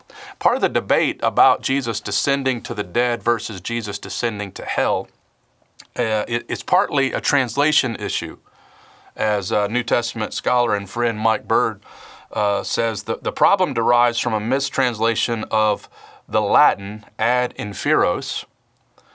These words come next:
that is, to the grave or to the place of the dead," or you could even say the underworld.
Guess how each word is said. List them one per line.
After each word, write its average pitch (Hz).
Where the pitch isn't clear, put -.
that 104
is, 110
to 165
the 143
grave 123
or 123
to 147
the 131
place 135
of 113
the 110
dead," 113
or 104
you 110
could 113
even 107
say 110
the 107
underworld. 98